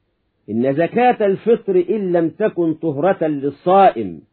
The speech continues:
من اللغو والرفث والكافر لم يصم، فهي طعمة للمساكين، كما نص عليه حديث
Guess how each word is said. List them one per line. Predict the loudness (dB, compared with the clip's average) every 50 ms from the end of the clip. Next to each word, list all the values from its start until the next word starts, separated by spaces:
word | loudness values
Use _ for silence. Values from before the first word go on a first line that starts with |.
| _ _ _ _ _ _ -12
من | -10 -8 -8
اللغو | -6 -8 -2 0 0 0 0 0
والرفث | -2 -2 -2 -2 -2 -2 -2 -2 0 -2 -4 -4 -6 _ _ _ _ _ _ _ _ _ _ _ _ _ _ _
والكافر | -12 -12 -12 -10 _ -4 -4 -4 -2 0 0 2 2 2
لم | 2 2 4 4
يصم، | 2 2 2 0 0 0 0 -4 -10 _ _ _ _ _ _ _ _
فهي | -12 -6 -4 -2 -2 -2
طعمة | -4 -6 -6 -4 -4 -2 -2 -2 -2 -2
للمساكين، | -6 -6 -4 -4 -4 -2 -2 -4 -4 -4 -4 -2 -2 -2 -4 -4 -8 -6 -4 -2 0 0 2 0 0 -2 -4 -8 -12 _ _ _ _ _ _ _
كما | -12 -10 -8 -8 -6
نص | -2 -2 -2 -4 -4 _ -8
عليه | -6 -4 -2 -2 -2 -2 -2 -2 -4 -4
حديث | -4 -8 -10 -8 -6 -4 -4 -4